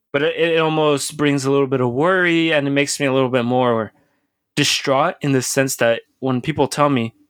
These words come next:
"Hey, this person needed it for the money to continue their education, despite being brilliant and,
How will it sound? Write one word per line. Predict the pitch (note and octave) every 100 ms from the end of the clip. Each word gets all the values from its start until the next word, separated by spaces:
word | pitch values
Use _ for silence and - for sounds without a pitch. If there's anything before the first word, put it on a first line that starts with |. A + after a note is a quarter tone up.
| _ _ _
"Hey, | - D3 C#3 A#2+ A2+ - _ -
this | C3
person | - D3+ - C3
needed | C3 B2+ A#2
it | A2+ - -
for | - - A#3+ B3
the | D#3
money | A#2+ G#2+ G2
to | - -
continue | F3 G3 G3 - C4 C4+ G3+
their | B2+ A2 -
education, | A#2 A2 G2+ G#2+ G2+ - A#2+ _ _ _ _ -
despite | - - D3+ C#3
being | D3+ D3 C#3 B2 A2+ _ _ _ -
brilliant | C#3 D#3 B2+ A#2+ A#2 - _ _ _ -
and, | C3+ B2+ B2 A#2